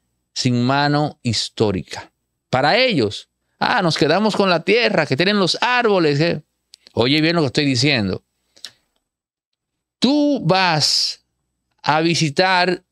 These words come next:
lo que era República Dominicana en manos de haitianos cien años después. Y vas a visitar lo que ahora es Haití en manos de República Dominicana o,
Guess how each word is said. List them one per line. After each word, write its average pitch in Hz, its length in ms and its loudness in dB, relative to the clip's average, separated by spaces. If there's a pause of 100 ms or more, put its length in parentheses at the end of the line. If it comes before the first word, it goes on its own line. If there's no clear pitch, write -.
(320)
lo 151 220 0
que 165 200 -2
era 214 240 2
República 185 500 0
Dominicana 160 640 0
en 147 320 0
manos 185 480 0
de 139 120 2
haitianos 123 640 -2 (420)
cien 202 680 -2
años 170 500 0
después. 110 640 -2 (840)
Y 131 180 0
vas 180 260 0
a 202 40 4
visitar 175 480 0
lo 156 260 0
que 147 420 -2 (160)
ahora 156 340 2
es 165 160 -2
Haití 151 540 0
en 151 280 0
manos 196 380 0
de 143 120 2
República 143 580 0
Dominicana 117 640 0
o, 120 280 0